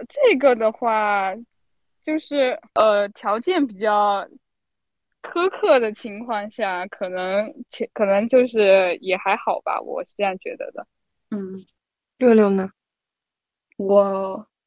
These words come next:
Speaker 2: 就正好，就是我跟他谈的期间不是暑假嘛，
Speaker 3: 嗯。
Speaker 2: 然后我中间有一次出去旅游，然后就是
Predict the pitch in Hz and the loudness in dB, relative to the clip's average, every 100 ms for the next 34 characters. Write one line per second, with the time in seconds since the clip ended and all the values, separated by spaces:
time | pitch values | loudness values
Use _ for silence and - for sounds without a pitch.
0 | _ - 349 392 311 - - - - - | _ -4 0 4 4 2 -6 -8 -8 -6
1 | 240 240 190 170 208 214 - - - 175 | -2 2 2 0 -2 -6 -6 -6 -6 -4
2 | 196 - - 190 185 170 175 202 165 - | -4 -2 -6 -6 -8 -6 -6 -6 -8 -4
3 | 180 165 - _ 240 220 208 202 202 185 | -6 -6 -10 _ 0 2 0 -2 -2 0
4 | 170 - 202 208 214 214 156 151 - 185 | -2 -4 -2 -2 -2 -2 -2 -2 -6 -6
5 | 208 202 214 190 165 - - - - - | -6 -4 -4 -2 -2 0 -2 -2 -6 -20
6 | _ _ _ _ 190 190 208 190 180 185 | _ _ _ _ -8 0 2 4 2 2
7 | 202 202 - 196 175 170 | 0 -2 -2 -2 0 -2